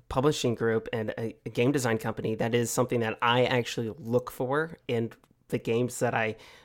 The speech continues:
that I play. Yes, I do play Dungeons and Dragons, which is very mass appealing, but the games that really speak to me are the games that are made for a very specific s-,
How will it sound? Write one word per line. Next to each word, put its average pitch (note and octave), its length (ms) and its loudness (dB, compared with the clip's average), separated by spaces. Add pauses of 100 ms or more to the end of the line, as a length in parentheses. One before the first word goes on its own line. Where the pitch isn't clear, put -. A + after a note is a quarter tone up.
(120)
that A2+ 120 2
I A2 40 0
play. A#2+ 260 2
Yes, B2 240 2
I B2+ 80 6
do C#3 280 -4
play A#2 540 -2
Dungeons A#2 320 -2
and A2+ 100 0
Dragons, C3 380 0
which A#2+ 120 -4
is A2+ 120 -4
very A#2+ 200 0
mass A#2 360 0
appealing, A#2+ 420 2
but - 120 -2
the A#2+ 80 0
games C3+ 300 6
that A#2+ 120 4
really B2 340 2 (200)
speak - 400 0
to C3 100 4
me C#3 200 4
are B2+ 80 6
the B2 100 -2
games B2 320 0
that B2 80 2
are A2+ 100 4
made A#2 240 4
for A2+ 200 0
a A2+ 80 -2
very B2+ 280 6
specific A#2+ 720 2 (440)
s-, - 280 -6